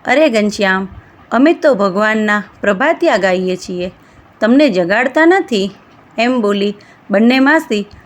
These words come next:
દળતા દળતા ફરી ગાવનો કરવા માંડ્યા. એક પૂરું થતાં બીજું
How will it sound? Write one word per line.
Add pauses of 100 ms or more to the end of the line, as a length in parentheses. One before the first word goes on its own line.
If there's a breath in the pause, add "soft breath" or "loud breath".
(160)
દળતા
દળતા (240)
ફરી
ગાવનો (160)
કરવા
માંડ્યા. (840)
એક
પૂરું
થતાં
બીજું